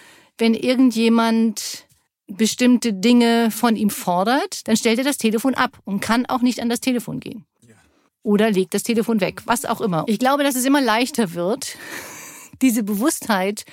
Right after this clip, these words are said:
Speaker 1: in seinen Arbeitsalltag zu integrieren.
Speaker 2: Das hat sich ja schon seit ein paar Jahren angedeutet und spätestens jetzt seit dem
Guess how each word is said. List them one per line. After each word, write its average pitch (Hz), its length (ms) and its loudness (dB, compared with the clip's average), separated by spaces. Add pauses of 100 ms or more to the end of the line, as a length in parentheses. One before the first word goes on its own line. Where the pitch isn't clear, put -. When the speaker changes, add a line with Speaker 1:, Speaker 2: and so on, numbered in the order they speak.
(400)
Speaker 1:
in 262 140 6
seinen 226 240 4
Arbeitsalltag 208 1040 -2
zu - 100 -4
integrieren. 185 800 -4
Speaker 2:
Das 113 160 -6
hat 127 100 2
sich 143 120 4
ja 156 100 6
schon 156 140 0
seit 151 180 2
ein 143 80 -6
paar 156 140 0
Jahren 156 240 0
angedeutet 175 1080 0 (140)
und 131 160 -4
spätestens 147 560 0
jetzt 135 200 0
seit 131 180 2
dem 127 280 2